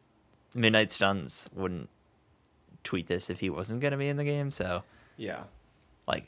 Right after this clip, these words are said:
Speaker 1: D L C at some point, maybe? Pre-order bonus? I'm, I'm not really sure.
Speaker 2: Yeah, 'cause they did showcase a teaser image of D L C, and I think it was like, "Oh, that's probably,"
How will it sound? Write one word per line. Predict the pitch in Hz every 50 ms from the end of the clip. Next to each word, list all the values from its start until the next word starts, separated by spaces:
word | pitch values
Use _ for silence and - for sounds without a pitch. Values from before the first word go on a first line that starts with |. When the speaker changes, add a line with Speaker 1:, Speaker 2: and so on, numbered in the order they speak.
| - -
Speaker 1:
D | 101 92 92
L | 95
C | 107 - - 120 151
at | 185 180
some | - 185 190
point, | - 233 220 202 - - _ _
maybe? | - 196 208 208 214 208 - - - - - - -
Pre-order | - - 117 131 143 147 151 147
bonus? | 151 151 156 156 156 - - - -
I'm, | - 113 117 117 117 -
I'm | 117 117
not | 123 120 -
really | - 104 101
sure. | - - - - - _ _ _ _ _ _ -
Speaker 2:
Yeah, | 180 165 160 135 123
'cause | 123 - 139 127
they | 131 160 160
did | 151 170 214 220 202
showcase | 190 - - - 175 151 143 139 139 - 139 120 113 104 - - - - - - - _ _ _ _ _ _ _ _ _ _ _ _ _ _
a | - 120
teaser | - - - - 127 123 117 104 101 104 98 95 90
image | 90 95 95 95 95 95 101
of | 101 95 95
D | - 104 101
L | 95 87 87
C, | - - - 95 95 95
and | - 85 90 90
I | 95
think | 98 - 110 104 104
it |
was | 101 90 104 98
like, | 101 98 101 98
"Oh, | - 165 175 170 160 143 120 107 101 98
that's | 95 98 110 110 113 104 107 - - -
probably," | - - - - 98 101 104 101 101 104 104 101 98 101 98 98 98 101 101